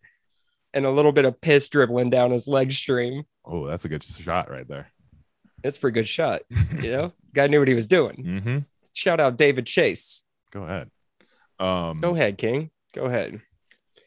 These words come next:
Speaker 2: So
Speaker 1: But you know what? If I was gonna, if I was gonna commit suicide, I'd want Alec Baldwin <laughs> to shoot me with a gun. That's how I'd wanna go out.
Speaker 2: Hey,
Speaker 1: Just to
Speaker 2: dude,
Speaker 1: be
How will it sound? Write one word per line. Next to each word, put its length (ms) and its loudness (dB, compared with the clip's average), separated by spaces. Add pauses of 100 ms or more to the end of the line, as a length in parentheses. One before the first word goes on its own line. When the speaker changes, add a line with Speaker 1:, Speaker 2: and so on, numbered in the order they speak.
Speaker 2:
So 380 0
Speaker 1:
But 240 6
you 40 4
know 140 8
what? 220 6
If 160 4
I 140 4
was 180 4
gonna, 300 2 (140)
if 160 0
I 120 6
was 140 2
gonna 140 4
commit 280 0
suicide, 720 2 (1400)
I'd 100 2
want 160 2
Alec 300 2
Baldwin 360 6
<laughs> 20 -2
to 40 0
shoot 460 2
me 120 4
with 160 4
a 80 10
gun. 500 0 (440)
That's 200 4
how 120 6
I'd 140 8
wanna 200 4
go 200 0
out. 300 -4 (240)
Speaker 2:
Hey, 400 6
Speaker 1:
Just 160 4
to 100 8
Speaker 2:
dude, 300 6
Speaker 1:
be 120 -4